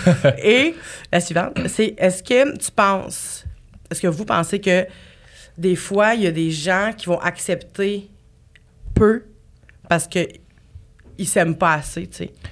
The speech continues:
Speaker 1: Ben, déjà, le faire confiance à la vie, c'est S P qui l'a dit.
Speaker 2: Ouais.
Speaker 1: Je, j'a-, je déteste le terme parce que j'aime beaucoup ne, comme, si je fais confiance à quelqu'un, c'est à moi-même, pas
Speaker 2: Ouais,
Speaker 1: à la
Speaker 2: ouais.
Speaker 1: vie.
Speaker 2: Mhm.
Speaker 1: Puis moi, c'est plus dans le sens que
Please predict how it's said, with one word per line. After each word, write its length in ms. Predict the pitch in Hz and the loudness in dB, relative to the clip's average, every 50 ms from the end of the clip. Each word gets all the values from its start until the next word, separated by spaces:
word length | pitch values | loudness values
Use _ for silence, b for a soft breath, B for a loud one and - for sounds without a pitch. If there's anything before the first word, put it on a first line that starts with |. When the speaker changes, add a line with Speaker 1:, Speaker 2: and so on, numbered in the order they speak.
| B B B B - | B B B B -6
Speaker 1:
Ben, 140 | 147 143 143 - - | -4 -4 -4 -2 0
déjà, 440 | 147 160 160 147 160 185 208 220 - - | 2 2 4 6 6 4 4 4 2 2
le 380 | 131 131 139 139 143 151 147 - | 4 6 6 6 6 4 2 -2
faire 340 | - - 156 143 131 - | -2 2 2 4 4 2
confiance 600 | - - 135 131 123 - 139 143 147 151 139 - | 2 2 4 4 2 2 2 2 2 2 2 4
à 40 | 135 | 4
la 160 | 127 123 123 | 6 6 6
vie, 220 | 120 117 123 139 143 | 4 4 4 2 2
c'est 140 | - - 113 | 4 4 4
S 160 | 117 117 - | 4 4 4
P 140 | - 151 156 | 2 2 2
qui 100 | - 139 | 2 4
l'a 180 | 123 117 113 113 | 4 4 4 4
dit. 320 | 107 110 117 131 147 165 160 B B B - - | 4 4 4 4 4 4 2 B B B -4 -2
Speaker 2:
Ouais. 100 | 170 160 | 0 2
Speaker 1:
Je, 220 | - - - 160 | 2 4 4 6
j'a-, 280 | 143 123 135 156 147 143 - | 6 8 8 8 6 6 4
je 160 | 143 123 147 | 6 6 6
déteste 560 | 143 123 120 156 147 - 160 151 123 - - | 6 6 6 4 6 6 4 4 4 4 4
le 160 | 156 139 147 139 - | 6 6 6 6 6
terme 460 | - 143 135 135 139 131 135 127 117 | 6 6 6 6 6 6 4 4 4
parce 240 | 110 120 113 113 - | 6 4 4 4 4
que 160 | - 123 117 | 4 4 4
j'aime 260 | 113 110 123 123 123 123 110 110 117 | 6 4 4 4 4 2 2 2 4
beaucoup 340 | 131 135 135 - 151 156 | 4 4 4 4 4 4
ne, 140 | 147 135 113 104 - - - - | 6 4 4 2 0 -6 -8 -4
comme, 200 | - 110 92 b b b b b b b b b | -4 -4 -4 b b b b b b b b b
si 140 | - - - | -4 -2 0
je 40 | - | 2
fais 140 | - 160 - | 4 4 4
confiance 400 | 147 139 131 - 147 143 139 143 | 4 2 4 4 4 4 4 4
à 40 | 135 | 4
quelqu'un, 320 | - 135 117 120 131 127 | 4 4 4 4 4 4
c'est 120 | 120 - | 4 4
à 80 | 123 117 | 4 4
moi-même, 480 | 117 113 110 107 107 107 104 101 104 104 | 4 4 4 6 4 4 4 2 2 2
pas 160 | 123 113 110 | 4 6 6
Speaker 2:
Ouais, 60 | 107 | 6
Speaker 1:
à 40 | 104 | 6
la 100 | 101 101 104 | 6 4 4
Speaker 2:
ouais. 60 | 110 | 4
Speaker 1:
vie. 260 | 101 104 107 113 135 170 | 2 2 0 0 0 0
Speaker 2:
Mhm. 240 | 190 180 185 170 147 143 B B B B B B _ _ | 0 0 -2 -2 -4 -8 B B B B B B _ _
Speaker 1:
Puis 400 | - 135 139 139 143 147 - - - - | 0 2 4 4 4 2 0 -4 -2 2
moi, 200 | 147 160 214 - | 4 6 6 6
c'est 160 | - - 139 | 4 0 0
plus 260 | - 139 147 160 160 | 4 4 4 4 4
dans 140 | 143 139 127 | 4 4 4
le 60 | 123 | 2
sens 380 | 117 - 131 135 143 - - - | 2 2 2 4 4 2 0 0
que 320 | - - 117 117 120 131 | 0 2 4 4 4 4